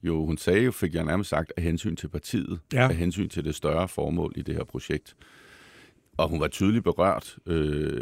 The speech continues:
Speaker 1: og jeg tror, og, og det var hun jo også på valgaften, da hun holder sin tale. Øh,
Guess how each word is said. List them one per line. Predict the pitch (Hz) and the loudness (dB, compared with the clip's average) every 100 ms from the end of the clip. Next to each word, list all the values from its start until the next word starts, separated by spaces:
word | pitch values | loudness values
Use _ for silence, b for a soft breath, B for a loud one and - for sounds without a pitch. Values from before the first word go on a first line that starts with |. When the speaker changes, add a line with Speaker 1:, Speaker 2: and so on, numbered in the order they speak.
| - | -2
Speaker 1:
og | - 78 | 0 0
jeg | 78 | 0
tror, | - 98 | 2 2
og, | 80 - 73 - | 2 0 -4 -2
og | 73 - | -4 -4
det | 80 | -4
var | 78 | -2
hun | 95 82 | 0 0
jo | 73 | 0
også | - | -2
på | 90 | -2
valgaften, | 76 82 101 - 82 | 0 0 0 -4 -6
da | 78 | -4
hun | 80 | -4
holder | 69 65 - | -2 -2 -2
sin | 80 | -6
tale. | - 76 76 85 98 92 - | -4 -2 0 -2 -4 -8 -4
Øh, | 76 76 | -2 0